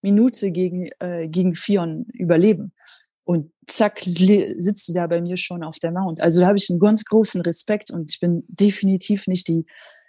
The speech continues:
die Einzige, die gut ist und ich bin nur ein kleiner Punkt in der Masse. Ähm,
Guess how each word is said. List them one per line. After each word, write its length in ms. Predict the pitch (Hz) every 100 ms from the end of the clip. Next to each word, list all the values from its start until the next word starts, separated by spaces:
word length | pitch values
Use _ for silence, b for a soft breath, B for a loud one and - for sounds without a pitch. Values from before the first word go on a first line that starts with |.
| B -
die 120 | 180
Einzige, 460 | 175 220 - 180 175
die 160 | 165
gut 280 | 160 240 -
ist 260 | - 202 -
und 100 | 165
ich 160 | 165
bin 120 | - 180
nur 140 | 180
ein 280 | 170 165 - _
kleiner 280 | 185 180 165
Punkt 300 | 214 208 180
in 80 |
der 100 | 160
Masse. 440 | 151 220 - - - B B B _ _ _ _ -
Ähm, 400 | 165 151 170